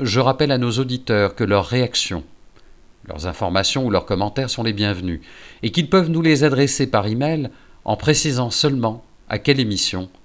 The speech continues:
ils font référence. L'adresse email de la rédaction est radio tiret silence at wanadoo point F R. Je leur rappelle également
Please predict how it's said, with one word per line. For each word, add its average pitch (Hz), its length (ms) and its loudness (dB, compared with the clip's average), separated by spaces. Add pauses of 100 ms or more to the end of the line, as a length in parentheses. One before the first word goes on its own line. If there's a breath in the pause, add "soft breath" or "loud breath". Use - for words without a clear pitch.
(120)
ils 113 120 -6
font 101 180 -4
référence. 76 680 -10 (440 soft breath)
L'adresse 87 480 -4
email 123 300 0
de 123 80 0
la 123 120 2
rédaction 143 520 -4 (440 soft breath)
est 110 100 0
radio 139 300 2
tiret 123 300 -2
silence 101 640 -4 (300 soft breath)
at 120 220 0
wanadoo 101 500 -2 (240)
point 98 260 2
F - 120 -10
R. 82 220 -10 (600 soft breath)
Je 101 140 0
leur 120 200 4
rappelle 123 280 2
également 135 520 -2